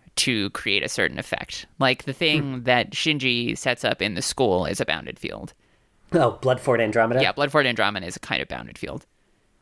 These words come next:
Speaker 2: Yeah.
Speaker 1: It's, it j-, that, that is just a Bounded Field that eats people. This is a Bounded Field that makes,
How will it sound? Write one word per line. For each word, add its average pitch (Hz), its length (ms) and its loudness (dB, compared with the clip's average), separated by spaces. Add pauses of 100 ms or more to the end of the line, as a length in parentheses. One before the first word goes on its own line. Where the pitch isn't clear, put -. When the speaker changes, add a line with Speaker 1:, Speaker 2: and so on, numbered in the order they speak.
(140)
Speaker 2:
Yeah. - 160 -6 (240)
Speaker 1:
It's, - 360 -4
it 123 220 -4
j-, 127 260 -2
that, 131 300 0
that 127 240 0 (160)
is 127 180 -8
just - 200 -4
a 131 40 -2
Bounded 123 240 -2
Field 120 200 -4
that - 80 0
eats 156 120 0
people. - 420 -10
This 147 180 2
is 139 120 -2
a 131 60 -6
Bounded 123 260 0
Field 120 200 0
that 101 40 -8
makes, 104 300 -4